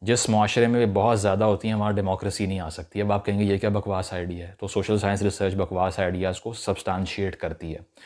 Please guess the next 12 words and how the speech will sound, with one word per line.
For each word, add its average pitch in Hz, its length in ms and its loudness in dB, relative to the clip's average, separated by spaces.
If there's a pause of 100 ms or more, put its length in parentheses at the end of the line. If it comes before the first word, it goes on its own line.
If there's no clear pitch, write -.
(300)
आइडिया 117 420 4
ये 107 280 2
है 113 100 -2
कि 113 120 -2
जहाँ 101 380 -2
पर 104 120 -2
इतनी 113 280 -4
closely 104 680 2
knitted 101 400 2
families 104 500 0
होती 101 280 0
हैं 85 260 -6